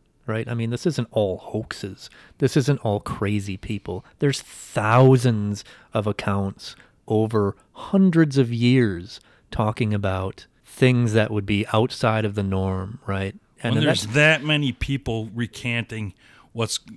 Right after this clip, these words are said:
Speaker 2: have gone on and, and giving reports, it can't be bullshit.
Speaker 1: I mean, e-, I think e-, even for Wisconsin, uh, even for Wisconsin, there's a lot of weird reports for a small area like the, the, the Kettle Moraine, that there's, there's something to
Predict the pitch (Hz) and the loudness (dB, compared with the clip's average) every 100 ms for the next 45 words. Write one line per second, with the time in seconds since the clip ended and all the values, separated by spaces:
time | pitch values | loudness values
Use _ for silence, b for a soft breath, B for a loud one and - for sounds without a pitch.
0 | - 127 107 110 107 107 104 104 104 104 | -16 -12 -12 -8 -6 -4 -4 -6 -6 -6
1 | 110 110 104 110 107 107 101 101 - 120 | -6 -8 -6 -6 -6 -8 -8 -10 -8 -6
2 | 113 - - b b b b b - 123 | -8 -10 -16 b b b b b -8 -6
3 | - 127 131 127 - 104 98 90 - 104 | -6 -4 -4 -4 -6 -8 -8 -12 -12 -8
4 | 110 95 - 95 - - 165 135 - - | -6 -6 -8 -10 -18 -12 -6 -4 -2 0
5 | 147 175 151 156 202 165 165 143 143 113 | 2 2 2 2 4 2 4 2 2 0
6 | 101 - - 175 170 - 131 107 B B | 0 -4 2 4 4 4 2 2 B B
7 | B B B - 123 104 98 - _ _ | B B B -2 2 2 0 -6 _ _
8 | _ _ _ 156 151 139 - 151 117 113 | _ _ _ 4 6 4 4 6 6 6
9 | - 110 107 104 113 113 107 104 101 101 | 4 2 2 2 2 4 4 4 4 2
10 | 101 95 98 - 95 - - - - 95 | 2 -2 -2 -2 -4 -6 -16 -12 -6 -4
11 | 92 - 110 - - 110 95 98 101 98 | -4 -8 -8 -8 -6 -4 -4 -4 -6 -8
12 | 95 98 98 - _ _ _ _ 110 101 | -6 -6 -8 -10 _ _ _ _ -2 -2
13 | - 117 - 117 110 120 120 104 98 95 | -4 -8 -4 -6 -4 -2 -2 -2 -4 -6
14 | 95 98 - 107 127 123 113 - - 175 | -6 -4 -2 -2 0 0 0 2 4 4
15 | 165 135 110 - 117 110 | 6 2 2 2 2 2